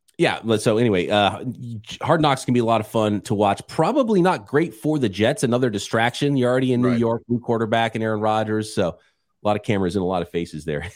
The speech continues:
Speaker 1: <laughs> in New York. Let's see if, if Robert Saleh can keep the whole group together. That'll be a huge key for them.
Speaker 2: No doubt. I mean, that's
Speaker 1: Speaking
Speaker 2: a
Speaker 1: about keeping things together, Matt.
Speaker 2: Yeah, yeah. This is an interesting
Speaker 1: You've got some
Speaker 2: conversation.
Speaker 1: numbers here on, on how many quarterbacks are new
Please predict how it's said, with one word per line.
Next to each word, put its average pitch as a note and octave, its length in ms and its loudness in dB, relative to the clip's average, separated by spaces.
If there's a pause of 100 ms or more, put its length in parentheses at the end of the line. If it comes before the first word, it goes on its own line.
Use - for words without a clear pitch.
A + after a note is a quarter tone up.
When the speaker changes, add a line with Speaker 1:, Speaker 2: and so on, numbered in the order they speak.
(100)
Speaker 1:
<laughs> A#2+ 180 -4
in C#3 120 0
New B2 80 0
York. A2 300 -2
Let's G#2 160 -4
see B2 100 0
if, A2 140 -2
if G2+ 180 0
Robert A2 300 -2
Saleh F#2+ 320 -2
can E2+ 100 -8
keep F2 160 -10
the E2+ 80 -6
whole E2+ 140 -2
group E2 240 -8
together. C2 320 -12 (260)
That'll D#2 180 -6
be D2+ 120 -8
a - 20 -10
huge D2+ 240 -12
key D2+ 160 -8
for C#2+ 120 -14
them. C2 200 -12 (600)
Speaker 2:
No C3+ 120 0
doubt. - 220 0 (120)
I - 60 -2
mean, G#3 100 -8
that's - 100 -10
Speaker 1:
Speaking A#3+ 140 0
Speaker 2:
a F4 40 2
Speaker 1:
about F#3 160 -2
keeping G#3 200 -2
things D#3 180 0
together, A#2 480 -2
Matt. F2 380 -8
Speaker 2:
Yeah, A3+ 360 2
yeah. E3+ 260 2
This C#3+ 120 -4
is - 40 -6
an C#3+ 60 -4
interesting A#2+ 260 -4
Speaker 1:
You've A3+ 100 2
got C4+ 180 0
some - 120 -6
Speaker 2:
conversation. B2 80 2
Speaker 1:
numbers D3 340 -2
here C3 240 2
on, A2+ 340 -2 (480)
on A2 140 0
how D3 100 2
many D#4+ 140 0
quarterbacks F3+ 800 -2 (240)
are C3+ 420 2
new G#3 500 0